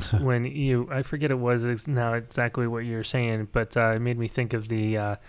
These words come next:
Speaker 2: this quote. And, you know, the, the first part of it, you know, is not so much, but, you know, it was when she was saying, "When people think you're,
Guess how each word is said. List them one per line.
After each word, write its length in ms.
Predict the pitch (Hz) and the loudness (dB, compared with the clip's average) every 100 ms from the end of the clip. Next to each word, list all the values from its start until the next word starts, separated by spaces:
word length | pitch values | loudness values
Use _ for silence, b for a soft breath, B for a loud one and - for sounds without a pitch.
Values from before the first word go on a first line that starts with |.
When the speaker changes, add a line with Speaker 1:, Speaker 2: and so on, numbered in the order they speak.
| B B B B B B | B B B B B B
Speaker 2:
this 200 | - 120 | -2 0
quote. 360 | - - 120 117 | 0 2 4 4
And, 200 | 123 127 | -2 -4
you 160 | - 143 | 0 2
know, 160 | 123 | 4
the, 160 | 117 117 | 4 0
the 140 | 127 | 0
first 260 | - 214 - | 4 4 4
part 180 | 135 117 | 2 2
of 120 | 110 | 0
it, 120 | 110 | -2
you 120 | 123 | -2
know, 160 | 110 107 | -2 0
is 160 | 104 120 | 0 0
not 200 | 113 - | 0 0
so 120 | 117 | -2
much, 280 | 107 104 - | 0 -2 0
but, 200 | 113 113 | -2 0
you 100 | 120 | 2
know, 240 | 107 110 - | 2 0 0
it 80 | 127 | 2
was 160 | 113 | 2
when 140 | 120 110 | 2 -2
she 140 | - | 0
was 100 | 117 | 0
saying, 180 | 123 110 | 2 2
"When 140 | 107 | 2
people 240 | - 131 117 | 2 0 2
think 260 | 127 110 | 0 -2
you're, 280 | 117 110 107 | 0 2 2